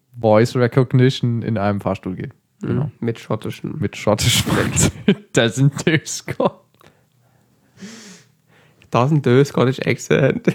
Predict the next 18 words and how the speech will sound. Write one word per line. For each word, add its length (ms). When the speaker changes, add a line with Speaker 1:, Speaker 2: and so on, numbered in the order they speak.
Speaker 1:
Äh, 380
doesn't 300
do. 240
Speaker 2:
Ja. 200
Speaker 1:
Ah, 140
das 180
ist 160
Scottish, 440
das 100
ist 80
aber 260
echt. 280
Also 280
nicht 160
Scottish, 380
aber 160
dieses, 340
äh, 80